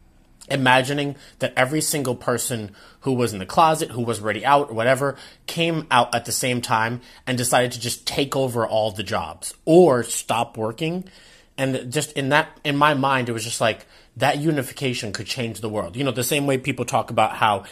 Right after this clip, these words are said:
if every P O C f-, from across the world got together, then maybe shit would be fixed. Like, you know, like, all these high hopes and dreams. I just don't know why we're so complacent to let people do that.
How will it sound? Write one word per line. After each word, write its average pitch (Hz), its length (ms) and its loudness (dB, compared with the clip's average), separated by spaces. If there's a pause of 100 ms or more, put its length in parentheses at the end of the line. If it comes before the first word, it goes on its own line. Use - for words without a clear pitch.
(100)
if 117 140 -4
every 135 260 4
P 127 280 -2
O 113 120 0
C 107 320 -4
f-, - 240 -14
from 117 180 -6
across 110 280 0
the 113 100 -8
world 101 420 -2 (360)
got 110 220 0
together, 110 540 0 (260)
then 98 420 -4
maybe 113 600 -4
shit 104 220 -8
would 107 120 -6
be 107 80 -8
fixed. 98 340 -6
Like, 92 240 -6 (140)
you 123 260 -8
know, 95 300 -4
like, 92 180 -12 (420)
all 127 120 2
these 110 320 -4
high 120 220 2
hopes 117 260 -2
and 117 100 -4
dreams. 131 340 -2 (400)
I 156 120 2
just 190 200 0
don't 180 240 2
know 151 120 4
why 135 140 6
we're 123 120 2
so 120 160 0
complacent 104 600 -4
to 117 80 -6
let 113 260 -2
people 117 240 -6
do 101 180 -8
that. - 120 0